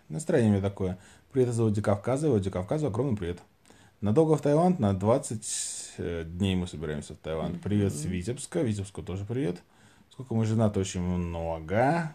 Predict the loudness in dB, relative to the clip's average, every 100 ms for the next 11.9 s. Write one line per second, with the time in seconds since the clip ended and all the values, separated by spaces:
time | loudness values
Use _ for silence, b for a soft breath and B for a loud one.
0 | -14 -8 -4 -2 -2 -2 -4 -12 -4 -2
1 | -2 -4 -6 -10 -8 -4 -4 -2 -2 -2
2 | -6 _ _ _ _ _ _ -10 -4 -2
3 | -2 -4 -6 -6 -8 -8 -10 -8 -8 -6
4 | -8 -14 _ _ _ _ _ _ _ _
5 | -10 -2 0 0 -2 0 2 6 6 6
6 | 4 4 4 2 0 0 2 2 2 0
7 | -2 -4 0 2 2 2 2 2 2 2
8 | 2 2 0 0 0 0 0 -2 0 2
9 | 2 2 2 2 2 4 6 4 2 -4
10 | 0 2 2 0 -2 0 0 2 2 4
11 | 4 2 0 -2 0 0 0 0